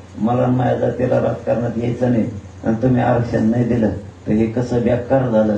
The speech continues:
दोन हजार चोवीसला मला बोलायचं नाही, पण सगळ्या मागण्यावर मला अंमलबजावणी पाहिजे. याच्यावरही सांगून टाकलं नाही. मी तुम्हाला मग सांगितलं, राजकारणात श्रीमंत होत असं काही नाही,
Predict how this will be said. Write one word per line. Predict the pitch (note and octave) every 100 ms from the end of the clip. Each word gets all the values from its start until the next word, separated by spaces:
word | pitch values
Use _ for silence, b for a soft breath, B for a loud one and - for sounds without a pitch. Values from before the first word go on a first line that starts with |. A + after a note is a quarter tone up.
| -
दोन | A2 A#2+
हजार | A#2 A2
चोवीसला | A2 A#2+ A2 A2+ A#2
मला | A2+ G#2+ A2
बोलायचं | G2+ G2+ G2+ G2+ A2 A2+
नाही, | G#2+ E2+ - - - -
पण | G3 B2 - G#2+ - - -
सगळ्या | B2 C3 C3+ C3
मागण्यावर | B2 A2+ A2+ A2
मला | G#2+ A2
अंमलबजावणी | B2 G#2+ G2 F#2 F2 F2+ G#2 C#3
पाहिजे. | - D#3 B2 - - - - - - - - - - - - - - - - - - - - - A2+
याच्यावरही | A2 C#3+ D3 C#3+
सांगून | C3 B2 A#2
टाकलं | A2 G2+ G2+
नाही. | F#2 F#2 E2 - - - - - - - -
मी | G#2
तुम्हाला | A#2+ C#3 C3+
मग | C#3 D3 C#3
सांगितलं, | C3 C3 C3 A#2+
राजकारणात | B2+ - C3 B2+ B2+ B2
श्रीमंत | B2 B2+ A#2+ A2
होत | A2
असं | A2 A2
काही | G#2+ G#2
नाही, | F#2+